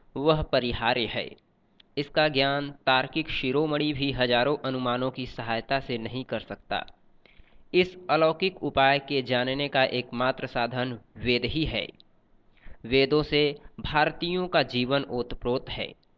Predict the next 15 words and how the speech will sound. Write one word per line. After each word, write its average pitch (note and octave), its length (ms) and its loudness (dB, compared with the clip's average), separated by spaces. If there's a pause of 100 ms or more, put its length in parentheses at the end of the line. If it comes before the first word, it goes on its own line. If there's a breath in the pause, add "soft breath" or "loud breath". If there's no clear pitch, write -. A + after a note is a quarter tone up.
(440)
हमारी B2 380 2
उपासना B2 600 0
के B2+ 300 -2 (480 loud breath)
भाजन C#3 600 4
देवगढ़, B2 500 4 (400)
हमारे E3 340 2
संस्कारों D#3+ 640 0
की D#3 180 -4
दशा C#3 340 0
बतलाने C3+ 540 -2
वाले B2+ 440 0 (300)
पद्धति, B2+ 480 0 (400)
हमारे B2 400 2
मस्तिष्क B2+ 560 -6
को C3+ 300 0